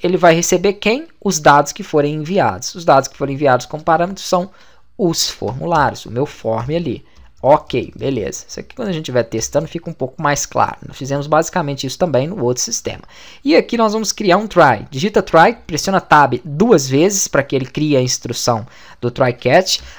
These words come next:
Aqui nós não vamos precisar de uma exceção específica. Você pode colocar que se algo der errado, ele retorna um bad request.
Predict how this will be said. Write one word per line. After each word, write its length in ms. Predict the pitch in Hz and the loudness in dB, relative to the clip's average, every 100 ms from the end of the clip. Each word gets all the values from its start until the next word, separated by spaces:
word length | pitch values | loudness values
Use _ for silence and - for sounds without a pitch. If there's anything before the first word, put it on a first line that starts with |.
| - | -2
Aqui 220 | - 262 | 0 2
nós 160 | 214 190 | 2 4
não 120 | 247 | 2
vamos 200 | 190 185 | -2 -4
precisar 320 | - 170 151 | -4 2 2
de 100 | 147 | 2
uma 140 | 143 147 | 0 0
exceção 520 | 143 143 - 131 131 | 0 0 0 2 0
específica. 720 | - 185 160 - 208 - 120 | 0 -2 -2 -4 -6 -6 -8
Você 160 | 127 - | -6 -2
pode 240 | 151 151 | 0 0
colocar 340 | 165 156 151 139 | -2 0 0 0
que 100 | - | 0
se 140 | 151 | 4
algo 240 | 156 147 | 4 4
der 160 | 139 143 | 2 0
errado, 500 | 123 135 185 139 113 - - - - - - - | 2 6 6 4 -2 -14 -20 -20 -20 -20 -20 -6
ele 160 | 131 | -4
retorna 520 | 131 143 - 131 123 127 | 0 0 4 4 4 0
um 100 | 127 | 0
bad 240 | 117 113 | -2 -2
request. 640 | 131 - 151 233 - - | -6 2 2 2 -6 -14